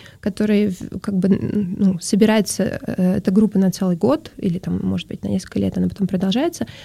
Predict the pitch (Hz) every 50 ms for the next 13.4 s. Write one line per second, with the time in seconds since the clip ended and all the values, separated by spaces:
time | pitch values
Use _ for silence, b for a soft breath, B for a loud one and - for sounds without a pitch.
0 | B B B B B 214 214 247 320 320 - 226 226 226 240 233 - - 208 196
1 | 214 220 262 320 349 - - - 269 247 214 202 196 202 233 254 208 180 - 185
2 | 185 180 - - - 196 196 208 196 - 202 190 - - - - - - - -
3 | - 196 - - - 196 190 185 - - - - 202 202 202 208 208 220 208 -
4 | 196 - - - 190 185 180 - - 247 277 262 - 233 226 220 208 190 214 208
5 | 208 196 190 190 190 180 - - 190 190 196 196 - - 208 - - 190 190 185
6 | - - 214 233 294 349 - 247 233 - B B B B B B B B B B
7 | - 233 240 262 285 277 - - - - - 233 247 196 - 240 254 - - -
8 | 185 202 214 226 226 226 - - - - - - - - 202 196 196 190 185 180
9 | - 185 - - - 220 214 - 214 196 190 196 185 - 202 185 185 - - -
10 | - _ _ _ - - 180 - - - 202 202 196 196 180 - 185 190 185 190
11 | 185 180 190 - - 190 - 214 202 - 170 - 190 208 196 196 196 208 202 185
12 | - - 277 311 311 285 254 240 214 - - - 214 208 202 202 196 185 190 -
13 | 208 202 196 190 - - 202